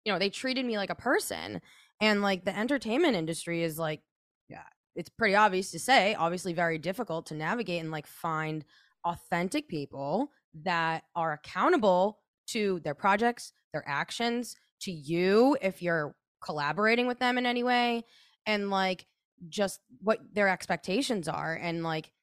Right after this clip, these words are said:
what we found is that a lot of people are very intimidated by that too. And, um, it made communications a little bit difficult. So, like, you got, you have to learn to, like, communicate with, like,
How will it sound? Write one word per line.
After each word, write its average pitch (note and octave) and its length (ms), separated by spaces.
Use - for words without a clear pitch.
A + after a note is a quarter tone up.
what F3+ 160
we G#3 160
found F3+ 600
is F3+ 180
that E3+ 140
a E3+ 60
lot E3+ 200
of F#3 60
people G3 200
are F#3 80
very E3 300
intimidated D#3+ 800
by A#2+ 200
that B2 280
too. F3+ 560
And, F#3+ 480
um, D#3 340
it A3 140
made G3 320
communications A3+ 720
a F3 60
little D3+ 180
bit D3 160
difficult. C#3+ 520
So, E3+ 80
like, D#3+ 220
you E3+ 80
got, F3+ 200
you E3+ 100
have D#3+ 60
to E3 80
learn D#3 300
to, G#3+ 60
like, G3 160
communicate F#3+ 580
with, - 160
like, E3 200